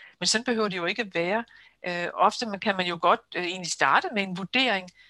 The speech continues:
Man læ-, hører en tekst eller læser en tekst, og så laver man en umiddelbar vurdering af noget.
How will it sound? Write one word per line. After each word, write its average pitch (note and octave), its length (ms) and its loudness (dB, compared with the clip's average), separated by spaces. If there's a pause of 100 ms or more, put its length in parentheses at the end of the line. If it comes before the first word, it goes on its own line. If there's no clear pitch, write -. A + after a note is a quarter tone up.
(340)
Man D#3+ 100 -4
læ-, D#3 220 0
hører F#3 240 0
en F3+ 120 -4
tekst - 400 -2
eller F3 160 0
læser E3+ 360 -4
en E3 60 -14
tekst, - 280 -8
og F#3+ 60 -6
så G3 100 -8
laver F3 160 -2
man A3+ 140 -4
en G3 60 -12
umiddelbar G#3 400 -2
vurdering G#3 500 -2
af E3+ 100 -6
noget. F#3 320 -2